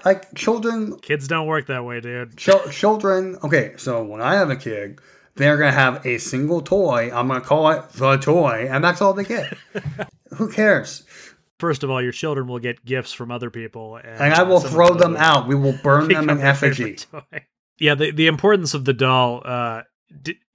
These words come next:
Speaker 2: I didn't really question it too much as the film went on. I think that it was pretty clearly, uh, it, it's obviously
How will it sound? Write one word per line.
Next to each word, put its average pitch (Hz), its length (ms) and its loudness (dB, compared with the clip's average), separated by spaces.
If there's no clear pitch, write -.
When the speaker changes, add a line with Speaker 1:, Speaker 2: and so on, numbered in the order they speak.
Speaker 2:
I 160 140 4
didn't 143 160 2
really 131 160 2
question 135 400 -2
it 127 80 -8
too 139 120 0
much 131 200 -2
as 123 100 -2
the 120 80 -8
film 131 300 -4
went 123 160 -4
on. 131 280 0
I 127 120 -8
think 127 220 -6
that 123 100 -8
it 120 60 -8
was 117 120 -8
pretty 135 220 0
clearly, 117 560 -6
uh, - 60 -12
it, 170 360 -6
it's 165 220 2
obviously 127 680 2